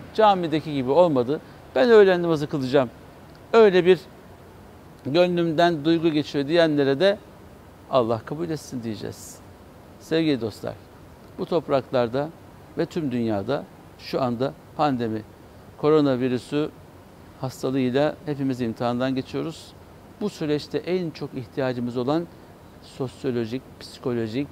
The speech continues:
biyolojik kendimizi doyurmamız.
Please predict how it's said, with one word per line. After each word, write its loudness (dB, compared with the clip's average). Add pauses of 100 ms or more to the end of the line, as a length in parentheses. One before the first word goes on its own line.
(240)
biyolojik -2 (560)
kendimizi -4 (340)
doyurmamız. -2